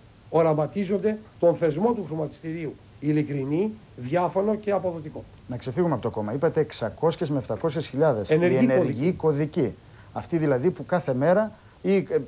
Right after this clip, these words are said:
Speaker 2: κατά τακτά διαστήματα κάνουν πράξη στο χρηματιστήριο.
Speaker 1: Ακριβέστατα.
Speaker 2: Οι υπόλοιποι είναι αυτοί που μπαίνουν στις δημόσιες εγγραφές, για μια φορά έστω στις δημόσιες των μεγάλων εταιριών
Speaker 1: Ακριβώς.
Speaker 2: και των
Speaker 1: Και άντε
Speaker 2: μικρών
Speaker 1: να
Speaker 2: ενεργών και των
Speaker 1: ξαναβγούνε.
Speaker 2: ιδιωτικών.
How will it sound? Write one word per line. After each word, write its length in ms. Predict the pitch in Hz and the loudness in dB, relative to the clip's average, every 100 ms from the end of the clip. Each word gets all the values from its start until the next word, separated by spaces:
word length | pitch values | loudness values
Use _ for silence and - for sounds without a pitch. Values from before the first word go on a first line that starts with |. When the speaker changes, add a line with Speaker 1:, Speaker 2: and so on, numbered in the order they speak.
| 110 - | -4 -4
Speaker 2:
κατά 220 | 143 139 | -2 -2
τακτά 300 | 131 - 180 | -4 2 2
διαστήματα 500 | 147 131 - 196 190 | 4 2 0 0 2
κάνουν 320 | - 196 180 | 2 0 0
πράξη 360 | - 156 190 208 | 2 0 0 -2
στο 140 | - | -4
χρηματιστήριο. 520 | 165 180 160 - 151 - | -2 -2 -4 -4 -2 0
Speaker 1:
Ακριβέστατα. 640 | 170 175 180 170 143 - - - - | 0 2 2 2 -2 -6 -14 -16 -6
Speaker 2:
Οι 80 | 135 | -4
υπόλοιποι 460 | 131 165 190 165 | 0 2 2 2
είναι 100 | 202 | -2
αυτοί 160 | 180 196 | 0 -2
που 100 | 165 | 0
μπαίνουν 240 | 151 190 | 2 2
στις 160 | 147 147 | -2 -2
δημόσιες 440 | 139 180 185 110 | 0 2 2 0
εγγραφές, 600 | 143 123 113 120 147 190 - | 0 0 0 2 0 0 -4
για 160 | 139 | -2
μια 200 | 151 190 | 2 2
φορά 260 | 175 151 156 | 2 4 4
έστω 240 | 156 151 | 4 0
στις 280 | 135 - 120 | -8 -8 -10
δημόσιες 500 | 104 135 151 139 120 | -6 -2 -2 -4 -8
των 140 | - 117 101 - - - - | -8 -10 -12 -18 -20 -20 -10
μεγάλων 440 | 117 123 156 143 | -6 2 4 4
εταιριών 500 | 120 113 104 110 147 | 0 -4 -2 0 0
Speaker 1:
Ακριβώς. 300 | 165 160 113 - - - - - - | -2 -4 -8 -10 -20 -20 -20 -18 -8
Speaker 2:
και 100 | 247 | 0
των 140 | 214 | 2
Speaker 1:
Και 60 | 196 | 2
άντε 160 | 151 | 4
Speaker 2:
μικρών 160 | 220 180 | 4 4
Speaker 1:
να 40 | |
Speaker 2:
ενεργών 200 | 151 196 | 2 2
και 60 | 190 | 2
των 100 | 208 | 2
Speaker 1:
ξαναβγούνε. 160 | 196 170 | 2 0
Speaker 2:
ιδιωτικών. 440 | 156 160 151 117 | 0 -2 -4 -6